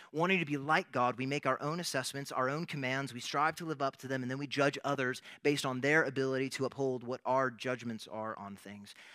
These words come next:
But it all traces back to the garden, that first time, that first rejection of God's laws. And because of the consequences of that first sin, we are all now born into this world as broken and busted up people, broken and busted up in every single possible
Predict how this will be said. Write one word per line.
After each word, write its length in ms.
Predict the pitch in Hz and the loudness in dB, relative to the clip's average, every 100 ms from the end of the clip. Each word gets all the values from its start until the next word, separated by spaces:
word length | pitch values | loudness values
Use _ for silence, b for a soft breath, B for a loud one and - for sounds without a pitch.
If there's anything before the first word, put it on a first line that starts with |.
| B | B
But 100 | 143 | 0
it 60 | |
all 180 | 139 160 | 2 2
traces 360 | - 170 156 147 | 4 2 2 0
back 280 | 143 127 - | 2 2 2
to 160 | 151 | -2
the 80 | - - | -2 -4
garden, 520 | - 165 160 120 101 - B B B | -2 0 0 -2 -10 -16 B B B
that 180 | - - | -2 -2
first 560 | - 175 170 175 - - | -4 4 4 4 -2 0
time, 260 | 165 151 | 2 4
that 100 | 135 | 2
first 220 | - 170 | -2 -2
rejection 560 | 147 123 - 147 - 147 | -2 -4 -2 -2 0 -2
of 140 | 123 | -2
God's 260 | 139 131 117 | 2 2 0
laws. 340 | 120 131 117 - | -2 0 0 -2
And 80 | 151 | -6
because 260 | 147 190 | -4 -4
of 60 | 233 | -6
the 80 | - | -8
consequences 760 | - 175 185 - 127 120 117 | -4 -4 -6 -8 -8 -8 -8
of 60 | 131 | -6
that 140 | 135 | -6
first 400 | - 160 165 - | -6 -6 -4 -6
sin, 260 | 135 127 117 B B | -6 -6 -8 B B
we 140 | 147 185 | 4 6
are 80 | |
all 160 | 180 165 | 6 6
now 160 | 151 143 | 6 4
born 260 | 143 156 | 2 -2
into 220 | 151 175 185 | -2 -6 -4
this 160 | 156 | -4
world 200 | 147 139 | -2 0
as 140 | 131 120 | 0 -4
broken 600 | 120 - 160 165 170 165 | -8 2 4 4 0 -2
and 180 | 127 120 | -2 0
busted 400 | 139 - 143 131 | -2 -2 -6 -6
up 140 | - | -6
people, 340 | - 110 87 - b b b | -8 -10 -12 -20 b b b
broken 380 | 165 175 196 180 | 6 8 6 2
and 80 | 151 | 4
busted 320 | 160 156 160 | 4 4 0
up 120 | 160 | 0
in 140 | 151 143 | 0 2
every 280 | - 160 175 | 2 4 2
single 340 | 170 165 160 | 0 0 0
possible 540 | 156 143 - 147 147 | 2 2 0 -4 -4